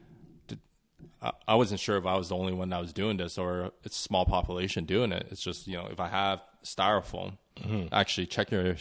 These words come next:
Speaker 1: check your mailbox 'cause they recently
Speaker 2: I got
Speaker 1: handed
Speaker 2: it.
Speaker 1: out.
Speaker 2: I
Speaker 1: So
Speaker 2: got
Speaker 1: all
Speaker 2: it.
Speaker 1: listeners out there that's in the nine oh five area,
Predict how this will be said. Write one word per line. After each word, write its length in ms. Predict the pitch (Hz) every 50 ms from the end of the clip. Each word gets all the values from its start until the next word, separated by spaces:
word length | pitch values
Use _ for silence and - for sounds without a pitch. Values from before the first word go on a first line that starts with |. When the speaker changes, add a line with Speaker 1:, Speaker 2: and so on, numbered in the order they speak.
| - -
Speaker 1:
check 240 | - - 95 - -
your 100 | 101 90
mailbox 500 | 90 98 117 123 104 87 87 - - -
'cause 120 | 87 -
they 80 | - 87
recently 520 | 87 92 90 - - 95 92 87 87 87
Speaker 2:
I 120 | - 98
got 40 | 95
Speaker 1:
handed 220 | 87 104 95 92 85
Speaker 2:
it. 60 | 90
Speaker 1:
out. 180 | 92 90 85 - - - -
Speaker 2:
I 100 | 104 98
Speaker 1:
So 60 | 92
Speaker 2:
got 100 | 90 90
Speaker 1:
all 160 | 104 101 98
Speaker 2:
it. 60 | 92 92
Speaker 1:
listeners 500 | 95 95 - - 101 95 92 90 - -
out 180 | 92 90 -
there 300 | - 90 90 87 85 87 - _
that's 220 | - 90 - -
in 100 | 98 87
the 80 | 85 85
nine 300 | 82 87 87 90 87 87
oh 80 | 90
five 360 | 85 - - 92 90 87 82 87
area, 380 | 90 87 85 85 82 82 80